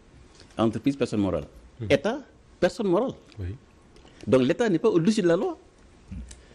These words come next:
Speaker 1: Donc moi je suis très surpris avec notre administration où nous avons de très grands fonctionnaires, où jaaxle naa trop lii di am Sénégal. Donc état de droit,
Speaker 2: Hmm.
Speaker 1: mooy ne décision de justice dañ ko war a àtte. Mais état de droit mooy lan tamit?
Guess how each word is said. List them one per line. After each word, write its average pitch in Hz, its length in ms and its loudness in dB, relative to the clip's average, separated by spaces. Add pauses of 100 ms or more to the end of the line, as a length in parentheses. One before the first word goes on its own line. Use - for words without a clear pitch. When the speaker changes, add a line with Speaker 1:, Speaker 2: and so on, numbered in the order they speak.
(220)
Speaker 1:
Donc 151 140 4
moi 151 100 4
je 143 60 -4
suis - 80 -8
très - 200 -4
surpris - 380 -6 (680)
avec 98 260 0
notre 123 140 0
administration 113 520 -2
où 90 60 -4
nous 82 100 -4
avons 80 140 -4
de 85 60 -8
très - 220 -4
grands 123 140 -2
fonctionnaires, 80 460 -6 (400)
où 95 200 -4
jaaxle 110 300 0
naa 92 140 -2
trop - 240 -4 (320)
lii 95 120 0
di 80 60 -6
am 85 80 -4
Sénégal. - 340 -8
Donc - 240 0
état - 140 -2
de 156 120 0
droit, 87 260 -2 (640)
Speaker 2:
Hmm. 107 100 4
Speaker 1:
mooy 139 180 4
ne 113 120 4
décision 135 400 0
de 113 40 0
justice 107 220 -2
dañ 110 60 0
ko 110 100 -2
war - 100 -2
a - 40 -4
àtte. - 160 -12 (320)
Mais 170 280 4 (200)
état 196 180 0
de 170 60 -4
droit 139 120 2
mooy 110 140 2
lan 90 100 0
tamit? 80 220 -4